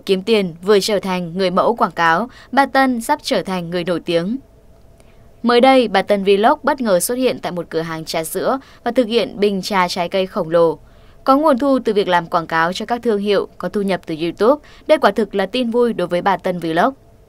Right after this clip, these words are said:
Có thể nói trong thời gian qua, bà Tân Vlog thực sự trở thành hiện tượng trên mạng xã hội. Không chỉ biết đến là người phụ nữ hiền lành, chất phác, bà còn gây bất ngờ cho nhiều người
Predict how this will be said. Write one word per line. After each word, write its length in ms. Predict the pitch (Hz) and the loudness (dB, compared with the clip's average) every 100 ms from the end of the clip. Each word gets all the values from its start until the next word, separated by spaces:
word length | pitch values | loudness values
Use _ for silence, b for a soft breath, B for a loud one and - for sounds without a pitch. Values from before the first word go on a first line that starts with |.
| _ _ - - _ b b | _ _ -20 -20 _ b b
Có 100 | 269 | -2
thể 120 | 285 269 | 2 2
nói 240 | 220 214 | 4 2
trong 220 | 208 269 | 0 -4
thời 180 | 247 196 | -2 -4
gian 240 | 180 196 | -2 -6
qua, 260 | 190 196 185 | -2 0 0
bà 80 | 170 | -2
Tân 220 | 190 190 | -4 -4
Vlog 340 | 185 185 277 294 | -2 0 -2 -2
thực 160 | 254 190 | -6 -2
sự 220 | 247 185 | -2 -2
trở 140 | 196 | -4
thành 200 | 180 185 | -6 -6
hiện 200 | 185 202 - | -4 -4 -2
tượng 220 | 220 - | -2 -2
trên 220 | 185 185 | -4 -6
mạng 140 | 170 - | -6 -6
xã 160 | - | -6
hội. 280 | 175 208 - - b b b b b - | -4 -4 -4 -10 b b b b b -20
Không 300 | - - 220 | -8 0 0
chỉ 300 | 202 233 160 | 0 -2 -2
biết 220 | 147 262 | 2 0
đến 220 | 190 185 190 | 2 -2 0
là 180 | 269 | 0
người 160 | 220 185 | 2 0
phụ 160 | 175 175 | -2 -6
nữ 140 | 185 | -2
hiền 200 | 226 214 | 0 0
lành, 240 | 180 170 | 0 -2
chất 240 | 160 233 226 | -4 -8 0
phác, 340 | 240 277 - | 2 2 0
bà 80 | 214 | -4
còn 200 | 202 190 | -2 -2
gây 140 | 196 | 0
bất 160 | 196 277 | 0 0
ngờ 280 | 262 214 175 | 2 2 2
cho 140 | 214 | 0
nhiều 200 | 202 185 | -4 -4
người 280 | 180 185 170 | 0 2 0